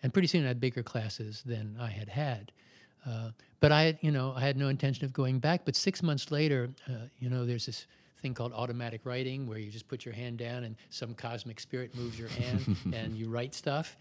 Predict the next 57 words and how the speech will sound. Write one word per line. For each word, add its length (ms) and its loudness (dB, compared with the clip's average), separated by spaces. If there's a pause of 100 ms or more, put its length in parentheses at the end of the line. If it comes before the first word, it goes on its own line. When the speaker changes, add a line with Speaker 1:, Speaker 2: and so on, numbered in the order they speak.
(340)
Speaker 1:
Well, 100 8
that 140 8
had 60 6
never 220 6
happened 400 2
to 120 -2
me, 180 0
but 180 0
I, 100 0
it 180 -8
was 160 4
almost 320 4
like 240 2
that, 160 0
that 120 0
I 100 0
found 300 2
myself 460 0
writing 300 2
a 20 0
letter 240 0
to 80 -4
B 160 -4
K 140 -8
S 140 -6
Iyengar 420 0
saying, 300 -2 (280)
"I 80 4
would 160 0
like 180 0
to 80 -4
come 200 0
back 260 -2
and 100 -4
study 340 2
again." 380 -6 (540)
And 80 10
I 60 10
wanted 260 8
to 80 -14
do 200 8
that 240 4
because 500 4
I 100 2
realized 800 4 (640)
I 40 8
had 140 6
been 160 6
exposed 720 8
to 60 -2
so 200 4
much, 460 2 (640)
uh, 140 0
that 140 2
was 100 0
beyond 480 4
me, 280 0